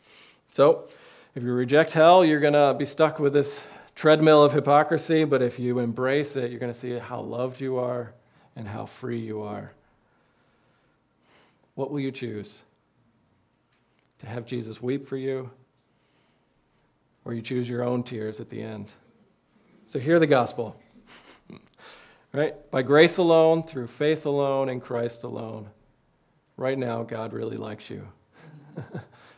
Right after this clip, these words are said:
Rest in that. Take off the mask and go and learn the freedom of being in a relationship with a God who loves you that much.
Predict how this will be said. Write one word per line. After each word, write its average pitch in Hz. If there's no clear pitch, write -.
Rest 196
in 120
that. 107
Take 131
off 147
the 156
mask 131
and 120
go 123
and 131
learn 127
the 127
freedom 117
of 120
being 131
in 135
a 127
relationship 117
with 120
a 113
God 113
who 123
loves 123
you 131
that 131
much. 117